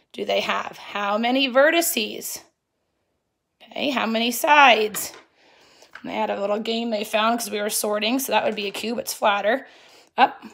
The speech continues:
what would the can be? A can would be a cylinder. And here's some rectangular prisms. So you can practice. You can see that you'll see a rectangle on one side, a square on the other. So we found some tissues. They found a box of butter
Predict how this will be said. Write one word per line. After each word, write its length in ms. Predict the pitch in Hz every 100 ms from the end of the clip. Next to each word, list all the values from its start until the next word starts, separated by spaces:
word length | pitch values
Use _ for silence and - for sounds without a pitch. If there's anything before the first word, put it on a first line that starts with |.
| - -
what 160 | 226
would 120 | - 214
the 80 |
can 460 | 233 - 277 269 240
be? 200 | 202 -
A 60 | -
can 240 | - 196
would 120 | 208
be 120 | 214
a 60 | 226
cylinder. 800 | 226 - 202 202 214 220 254 339 - - - - - _ _ _ _ - - - - _ 220
And 120 | 214
here's 260 | 277 339
some 240 | - 214 220
rectangular 800 | 269 - - 294 302 294 302 302
prisms. 560 | - 262 262 214 208
So 140 | - 196
you 160 | 233
can 180 | 240 269
practice. 540 | 269 349 370 202 226 - - - - -
You 80 |
can 140 | 202 226
see 180 | - 214
that 120 | -
you'll 140 | 202
see 220 | - 220
a 80 | 196
rectangle 600 | 202 262 - - 262 269
on 120 | 262 262
one 220 | 262 269
side, 560 | - 254 247 254 254 247 _ _ _ _ _
a 80 | -
square 480 | - - - 269 277
on 160 | 262 254
the 160 | 233
other. 600 | - 269 220 208 254 269 - - -
So 260 | - - -
we 100 | 226
found 280 | 220 208 208
some 160 | 208 214
tissues. 600 | - 330 - 302 285 247
They 120 | 226
found 300 | 226 220 220
a 80 | 202
box 400 | 247 262 - -
of 100 | 214
butter 420 | 262 277 269